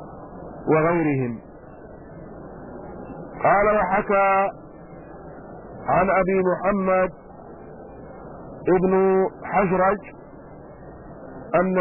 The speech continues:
مولده سنة ستين وثلاثمائة". قال: "روى عنه أبو العباس أحمد بن عمر العذري". قلت،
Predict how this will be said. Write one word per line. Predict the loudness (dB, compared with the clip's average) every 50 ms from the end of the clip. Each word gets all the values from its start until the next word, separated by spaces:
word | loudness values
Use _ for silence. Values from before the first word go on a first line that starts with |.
| 2 4 4
مولده | 4 4 4 4 4 4 4 4 4 6 6 6 4 4 2 -2 -14 -18 -16 -10 -2 0
سنة | 2 2 2 2 0 0
ستين | -2 -2 -4 -4 -4 -4 -2 0 2 4 4
وثلاثمائة". | 6 4 4 4 4 4 4 4 2 0 -2 -8 -8 -8 -10 -12 -14 -16 -16 -18 -18 -16 -16 -16 -4 4 6 6
قال: | 8 8 6 6 6 6
"روى | 6 6 6 6
عنه | 6 6 6 6 6 6 6 6 6 6 6 6 4 2 2 2
أبو | 2 4 4
العباس | 6 6 6 4 4 2 2 2 4 6 6 4 4 2 -2 -8 -12 -12 -14 -14 -16 -16 -16 -16 -16 -16 -16 -16 -16 -16 -16 -16 -16 -16 -14 -14 -16 -16 -16 -16 -14 -8 0 0
أحمد | 2 2 2 2 0 2 2
بن | 2 2 0 2 0
عمر | 2 4 4 4 4 4 4 4 2 0 -6 -12 -8 -2 2
العذري". | 2 4 4 4 2 2 2 2 0 0 -2 -4 -8 -16 -18 -18 -18 -18 -16 -16 -14 -14 -14 -14 -14 -14 -14 -14 -14 -14 -14 -14 -14 -12 -12 -12 -12 -12 -12 -12 -10 -12 -10 -4 2 4
قلت، | 4 6 4 4 4